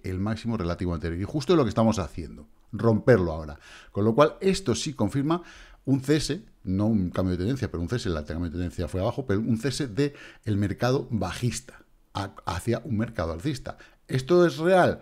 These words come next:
Bueno, esto en realidad no dejan de ser gráficos, ya sabemos cómo está la situación, pero esto sigue subiendo.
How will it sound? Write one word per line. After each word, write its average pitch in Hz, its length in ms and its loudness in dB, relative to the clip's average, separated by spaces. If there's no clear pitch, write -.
Bueno, 95 220 -2
esto - 180 -6
en 104 80 -2
realidad 107 380 0
no 101 160 0
dejan 95 240 -2
de 87 40 -4
ser 104 200 -2
gráficos, 135 420 -2
ya 104 140 -2
sabemos 98 260 -2
cómo 95 140 -2
está 95 160 -4
la 98 80 -4
situación, 143 640 -4
pero 82 240 -8
esto 123 200 -10
sigue 131 220 -8
subiendo. 90 540 -6